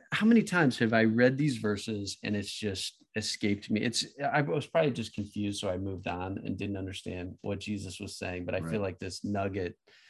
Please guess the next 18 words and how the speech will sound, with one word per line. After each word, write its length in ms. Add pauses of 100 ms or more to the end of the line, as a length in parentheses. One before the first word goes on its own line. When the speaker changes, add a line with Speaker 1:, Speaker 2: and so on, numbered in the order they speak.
(380)
Speaker 1:
has 160
kind 220
of, 220 (120)
um, 500 (800)
yeah, 240 (1300)
come 160
alive 360 (240)
to 100
me. 220
So 320 (580)
there, 300
there's 280
the 140
sending 360
out 140
of 40
the 60
seventy-two, 580